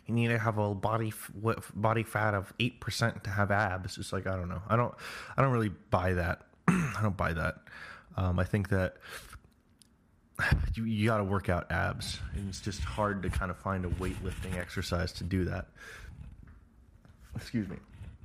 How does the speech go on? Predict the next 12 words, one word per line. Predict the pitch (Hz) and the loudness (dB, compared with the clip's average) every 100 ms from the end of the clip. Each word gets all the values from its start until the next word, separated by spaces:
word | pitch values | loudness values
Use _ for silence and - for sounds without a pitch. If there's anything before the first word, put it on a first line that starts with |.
| - - - - - - - - | -16 -14 -16 -16 -8 -8 -8 0
But | 110 - - - - - - - - - - - - - - | 0 0 -8 -14 -14 -12 -10 -8 -6 -6 -8 -10 -12 -4 -2
I | |
think | 95 87 | 0 0
recently | 101 113 - 82 92 85 - - - - - | 2 2 2 0 0 -2 -6 -14 -12 -6 -4
I | 101 | -2
found | 92 110 101 92 90 - - - - - _ - | 0 2 2 2 -2 -6 -16 -16 -20 -20 _ -8
two | - 131 135 135 117 98 - - | 0 2 2 2 -2 -4 -4 -2
weightlifting | 101 98 92 - 90 87 | -2 -2 -4 -2 0 0
exercises | - 92 - 87 92 113 - - _ _ _ _ _ _ - _ - - - - | -2 -6 -4 -4 -4 -8 -10 -18 _ _ _ _ _ _ -20 _ -20 -18 -18 -2
that | 98 87 | 0 2
are, | 85 - - - - - - - _ _ _ _ _ - | 0 -2 -8 -20 -20 -20 -20 -20 _ _ _ _ _ -2
would, | 104 | -2